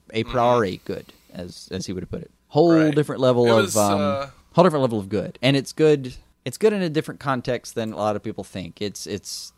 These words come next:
Speaker 1: I, I gotta admit, I'll, I'll be honest, man, it's some deep track fucking <laughs> philosophy. It's, like,
Speaker 2: Mm-hmm.
Speaker 1: his version of it, at least.
Speaker 2: Yeah.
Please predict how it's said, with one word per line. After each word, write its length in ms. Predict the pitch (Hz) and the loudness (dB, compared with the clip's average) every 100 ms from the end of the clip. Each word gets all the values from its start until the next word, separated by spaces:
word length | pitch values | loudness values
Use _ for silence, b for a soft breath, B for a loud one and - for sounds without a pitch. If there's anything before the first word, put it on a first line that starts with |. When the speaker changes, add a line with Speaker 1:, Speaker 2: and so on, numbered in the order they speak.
| _ - | _ -10
Speaker 1:
I, 100 | 120 147 | -4 0
I 100 | 139 | 2
gotta 140 | 117 | 2
admit, 200 | 90 95 | 0 -2
I'll, 240 | 98 104 | -2 -2
I'll 140 | 95 113 | -2 -2
be 100 | 101 | -2
honest, 220 | 92 - | -4 -6
man, 140 | 98 | -6
it's 100 | 110 | -6
some 80 | 110 | -6
deep 160 | 113 - | -6 -2
track 220 | 107 - | -2 -2
fucking 260 | 110 101 98 | -4 -4 -4
<laughs> 60 | |
philosophy. 480 | 135 - - - 113 | -4 -2 -4 -4 -4
It's, 300 | 113 - - | -2 -2 -2
like, 100 | 165 - - - _ | -2 -4 -12 -12 _
Speaker 2:
Mm-hmm. 340 | 123 120 123 117 b b b | -8 -8 -8 -16 b b b
Speaker 1:
his 200 | 180 143 | 4 4
version 300 | 165 143 135 | 2 2 2
of 100 | 110 | 0
it, 40 | |
at 100 | 104 | -2
least. 340 | 98 92 92 _ _ _ B B B B B | -4 -6 -8 _ _ _ B B B B B
Speaker 2:
Yeah. 200 | 139 104 | -4 -4